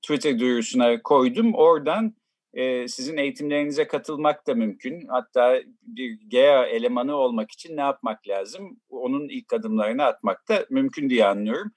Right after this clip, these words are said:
Bu tür arama kurtarma çalışmalarının hem fiziksel olarak, yani bunlar saatler sürüyor. Yani birisini gördünüz, elinden çektiniz, çıkarttınız, on dakikada olan işler değil. E, fiziksel olarak da, psikolojik olarak da çok zor ve yıpratıcı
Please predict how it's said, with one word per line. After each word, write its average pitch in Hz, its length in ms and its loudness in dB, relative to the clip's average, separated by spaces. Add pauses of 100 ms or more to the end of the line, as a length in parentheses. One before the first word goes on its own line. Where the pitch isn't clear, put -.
(380)
Bu 165 360 -4
tür 247 180 0
arama 220 400 6
kurtarma 202 500 2
çalışmalarının 185 760 0
hem 220 240 2
fiziksel 190 500 -2
olarak, 117 380 4
yani 139 240 0
bunlar 175 220 -4
saatler 160 560 0
sürüyor. 101 580 -10 (140)
Yani 131 220 -8
birisini 139 720 -10
gördünüz, 131 540 2
elinden 127 420 2
çektiniz, 120 460 -10
çıkarttınız, 113 500 0
on 120 180 0
dakikada 123 380 -4
olan 123 240 -2
işler 170 380 -2
değil. 165 180 -8 (480)
E, 123 380 -2
fiziksel 143 560 0
olarak 139 460 4
da, 110 120 -6
psikolojik 170 600 -8
olarak 127 460 0
da 170 80 -10
çok 165 240 -12
zor 170 260 2
ve 165 140 -4
yıpratıcı 147 640 -8